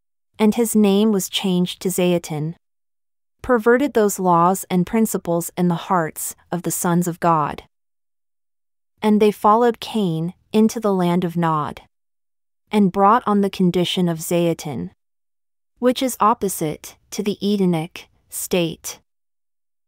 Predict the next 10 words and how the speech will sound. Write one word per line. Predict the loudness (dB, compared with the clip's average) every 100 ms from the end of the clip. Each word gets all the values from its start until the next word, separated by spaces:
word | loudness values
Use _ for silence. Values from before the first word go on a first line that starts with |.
| _ _ _ _ _ _ _ _ _ _
Thus, | 0 2 0 -6 -12 -14 -10
Zayatin, | -2 0 0 -2 -4 -4 -6 _
never | -2 0 0 -2
Eden, | -2 -2 -4 -6 -10 -6
arose | -2 0 0 -2
side | -4 -2 -2 -4
by | -4 -4
side | -4 -4 -2 -4
with | -6
Eden, | -6 -6 -8 -12